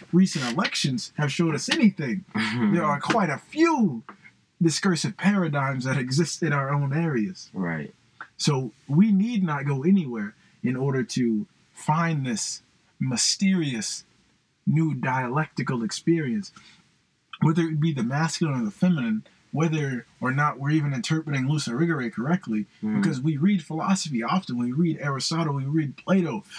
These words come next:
Speaker 1: we read the works of all of these modern Western philosophies, the ancient medieval philosophies.
Speaker 2: Mm.
Speaker 1: However, do we ever read about Ibn Battuta? Do we ever read about Mansa Musa?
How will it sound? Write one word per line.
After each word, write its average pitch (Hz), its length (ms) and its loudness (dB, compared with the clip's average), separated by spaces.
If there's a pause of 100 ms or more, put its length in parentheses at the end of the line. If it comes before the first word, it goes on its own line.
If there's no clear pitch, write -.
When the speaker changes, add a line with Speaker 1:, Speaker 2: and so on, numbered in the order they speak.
(120)
Speaker 1:
we 196 140 8
read 196 300 0
the 160 100 -6
works 175 460 -2 (240)
of 135 120 -4
all 165 220 2
of 156 60 0
these 135 360 -4 (1300)
modern 151 560 0
Western 151 520 0
philosophies, 120 720 -4
the - 180 -8
ancient 185 360 4
medieval 156 440 2
philosophies. 208 840 -6
Speaker 2:
Mm. 185 400 0 (1080)
Speaker 1:
However, 143 600 0 (260)
do 151 160 6
we 165 160 2
ever 165 240 0
read 147 280 -2
about 120 360 -4 (320)
Ibn 160 260 4
Battuta? 110 640 0 (400)
Do 147 100 2
we 143 120 0 (120)
ever 170 260 2
read 151 160 -2
about 117 240 -2
Mansa 143 380 0
Musa? 185 580 2